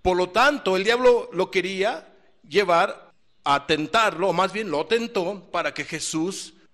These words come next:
en su debilidad como humano que era, de carne y hueso, él tenía hambre o no tenía hambre.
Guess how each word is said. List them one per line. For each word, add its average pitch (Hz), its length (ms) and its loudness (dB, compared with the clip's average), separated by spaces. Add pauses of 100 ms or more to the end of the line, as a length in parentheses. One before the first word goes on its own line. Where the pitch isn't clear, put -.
(140)
en 151 180 0
su 160 140 -4
debilidad 156 680 -2
como 143 640 0
humano 156 480 -2
que 165 180 0
era, 151 220 -2
de 139 120 -8
carne 143 280 -2
y - 20 -6
hueso, 135 440 -4 (640)
él 127 180 -6
tenía 175 380 2
hambre 202 180 0
o 147 60 2
no 160 120 -2
tenía 170 340 0
hambre. 127 340 -4